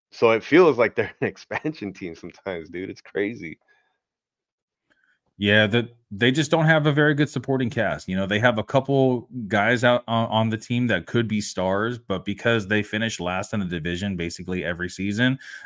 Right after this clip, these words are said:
Speaker 2: no one really cares about the individual players on, on the team. You know, it's kinda like
Speaker 1: Right.
Speaker 2: the Angels, who are also in the same division. It's like you got these superstars like Mike Trout and Shohei Ohtani, who is now on the Dodgers, but, um,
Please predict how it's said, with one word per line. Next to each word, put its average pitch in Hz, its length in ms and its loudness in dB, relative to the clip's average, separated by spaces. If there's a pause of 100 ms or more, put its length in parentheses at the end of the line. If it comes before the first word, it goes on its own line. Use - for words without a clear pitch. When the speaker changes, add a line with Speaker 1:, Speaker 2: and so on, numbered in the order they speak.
(100)
Speaker 2:
no 165 100 4
one 185 160 8
really 165 180 6
cares 143 320 2
about 107 280 2
the 101 120 -2
individual 87 500 -2
players 80 380 -4
on, 78 340 -10
on 85 140 -6
the 78 80 -10
team. 82 320 -12
You 85 120 -12
know, 92 120 -2
it's 95 140 -6
kinda 127 220 2
like 120 260 4
Speaker 1:
Right. 90 320 -8
Speaker 2:
the 151 120 4
Angels, 139 440 2
who 110 80 2
are 104 160 4
also 107 320 2
in 101 80 0
the 92 80 -2
same 101 240 -2
division. 92 460 -2
It's 76 140 -12
like 85 180 -2
you 95 120 -6
got 98 160 0
these 107 180 -4
superstars 98 520 -2
like 87 180 -4
Mike 92 220 -6
Trout 101 400 0 (100)
and 98 360 -2
Shohei 95 520 -2
Ohtani, 123 480 0 (240)
who 113 160 2
is 87 160 2
now 85 220 0
on 82 80 -4
the 78 80 -6
Dodgers, 80 360 -4
but, 92 340 0 (420)
um, 82 500 -4